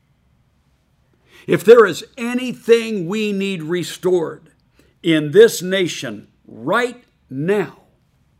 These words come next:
it is Jesus' radical teachings on friendship. That genuine friendship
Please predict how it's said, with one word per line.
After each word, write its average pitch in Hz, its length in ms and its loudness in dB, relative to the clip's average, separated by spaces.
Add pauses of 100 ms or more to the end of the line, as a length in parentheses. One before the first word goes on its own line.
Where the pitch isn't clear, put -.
(800)
it 220 220 6
is 165 320 -4
Jesus' 175 600 -6
radical 254 960 -2 (300)
teachings 202 640 -8 (240)
on 175 160 -4
friendship. - 640 -12 (2750)
That 190 280 -4
genuine 277 720 -4
friendship - 920 -6